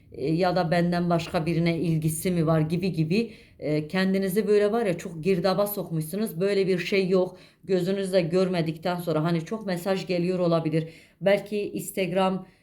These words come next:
ya da Facebook gibi platformları çok aktif kullandığından olabilirdir. Ama kesinlikle böyle bir aldatma olayı yok. Eşiniz tamamıyla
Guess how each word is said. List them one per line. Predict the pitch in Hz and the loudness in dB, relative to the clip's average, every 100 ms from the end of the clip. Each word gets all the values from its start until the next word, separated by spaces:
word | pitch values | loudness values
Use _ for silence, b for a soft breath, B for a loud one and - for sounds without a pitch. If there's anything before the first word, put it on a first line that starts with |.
| B | B
ya | 165 185 | 0 2
da | 190 | 2
Facebook | - 196 - 175 175 | 0 -2 -2 -10 -8
gibi | 185 175 175 | -4 -4 -4
platformları | 170 160 160 175 165 170 170 180 | -2 -2 -2 -4 0 2 0 -2
çok | 190 - | -8 -6
aktif | 175 - 180 - | -8 -6 -12 -8
kullandığından | 180 165 165 165 160 165 170 | -4 0 2 0 0 2 2
olabilirdir. | 170 160 160 160 147 135 214 233 B B - | 2 2 2 0 0 0 0 -2 B B -6
Ama | 196 180 175 | -2 -2 -2
kesinlikle | 196 - 190 196 196 190 170 | -6 -4 -2 -2 -2 -2 2
böyle | 190 175 | 2 0
bir | 185 | -2
aldatma | - 165 170 170 165 185 | -2 0 2 2 0 0
olayı | 147 175 170 180 | 2 4 4 4
yok. | 196 214 B B B | 0 -2 B B B
Eşiniz | 165 170 - 202 202 - | -4 -4 -2 -4 -4 -4
tamamıyla | 180 180 180 208 196 208 | -2 0 0 2 2 0